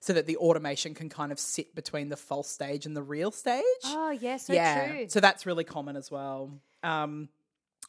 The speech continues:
Speaker 1: I also just have a quote from David Corrins, the set designer, who I have to say I just think is a total fucking genius.
Speaker 2: You'd,
Speaker 1: Like,
Speaker 2: you have to be.
Speaker 1: I
Speaker 2: Like,
Speaker 1: love
Speaker 2: that
Speaker 1: him.
Speaker 2: set,
Speaker 1: I
Speaker 2: holy
Speaker 1: love
Speaker 2: shit.
Speaker 1: him. I love him so much. And he's so intelligent. Like,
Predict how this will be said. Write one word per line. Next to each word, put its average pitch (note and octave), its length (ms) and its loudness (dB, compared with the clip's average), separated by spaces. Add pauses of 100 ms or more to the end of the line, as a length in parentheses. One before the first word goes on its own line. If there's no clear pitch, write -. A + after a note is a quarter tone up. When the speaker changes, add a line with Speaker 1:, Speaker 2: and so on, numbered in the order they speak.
Speaker 1:
I G#3 120 6
also F#3 200 4
just D4+ 200 -2
have F#4 100 -2
a E4+ 60 -4
quote D3+ 340 2
from E3 160 -8
David D3 320 -2
Corrins, C#3+ 360 -4
the D3+ 80 -8
set C#3+ 180 -8
designer, C#3+ 420 -2 (280)
who F#3 120 8
I D#3+ 60 10
have - 240 2
to - 80 -6
say D#3+ 160 0
I D3 100 2
just C#3 240 -6
think C3+ 160 -8
is C3+ 120 -6
a C3 40 -16
total C3+ 300 -4
fucking C3+ 300 -8
genius. C#3+ 520 -4
Speaker 2:
You'd, D#3+ 60 2 (240)
Speaker 1:
Like, C4 120 -2
Speaker 2:
you C4+ 140 6
have - 280 -2
to G#3 100 -6
be. F3+ 80 -2
Speaker 1:
I F#3 100 12
Speaker 2:
Like, G3 220 8
Speaker 1:
love C#3 100 6
Speaker 2:
that C#4 160 8
Speaker 1:
him. C#3 60 2
Speaker 2:
set, F3+ 400 2
Speaker 1:
I - 20 -10
Speaker 2:
holy - 320 6
Speaker 1:
love C#3+ 180 8
Speaker 2:
shit. F3+ 140 -2
Speaker 1:
him. C#3 260 -6
I D#3 60 -6
love D3 220 -4
him D3 160 -10
so D3 160 -8
much. D3 180 -8
And G#3 100 4
he's G#3 200 4
so F3 560 6
intelligent. E3 460 -4
Like, F3 160 2